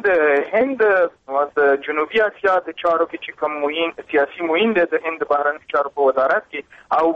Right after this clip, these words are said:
مارک ګراسمن چې هغه د پاکستان او افغانستان لپاره د امریکا خاص استازی دی، دوی، دوی درې اړخیزه غونډه کې هم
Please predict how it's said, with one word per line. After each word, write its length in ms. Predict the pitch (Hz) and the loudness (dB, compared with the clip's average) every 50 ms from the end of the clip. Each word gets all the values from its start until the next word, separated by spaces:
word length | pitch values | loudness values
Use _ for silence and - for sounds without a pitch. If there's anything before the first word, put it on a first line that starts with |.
| 165 175 | 0 0
مارک 180 | 180 196 196 - - | 0 0 0 0 0
ګراسمن 480 | 226 277 302 285 - 226 185 170 165 | 0 0 0 -2 -4 -4 -4 -4 -2
چې 60 | - 170 151 | 0 0 0
هغه 180 | 156 165 220 226 240 | 2 2 0 0 0
د 80 | - 202 | 0 -2
پاکستان 320 | 175 175 - - 180 175 | -2 -2 -2 -2 0 0
او 80 | 165 160 | 0 0
افغانستان 420 | 156 165 156 170 - - - - - - | 0 -2 -2 -2 -2 -4 -2 -2 -2 -2
لپاره 260 | - 170 156 156 156 | 0 0 2 2 2
د 80 | 151 | 0
امریکا 320 | 143 - - _ - 247 269 - | -2 -6 -6 _ 0 0 0 0
خاص 260 | 226 185 - - 170 | -2 -2 0 -2 -4
استازی 380 | - - 165 151 - 156 151 156 | -2 -2 -2 -2 -2 -4 -4 -4
دی، 100 | 156 - | -6 -6
دوی، 160 | 202 220 220 - | -6 -4 -2 -2
دوی 120 | 262 269 262 | -2 -2 0
درې 120 | - 220 214 202 | 0 2 2 2
اړخیزه 320 | 202 - - - - 233 226 - | 0 -2 -6 -6 -4 -2 0 0
غونډه 240 | 269 294 - 240 226 - | 0 0 0 -2 -2 0
کې 80 | - 254 | 0 -2
هم 280 | 233 - _ _ _ | -2 -4 _ _ _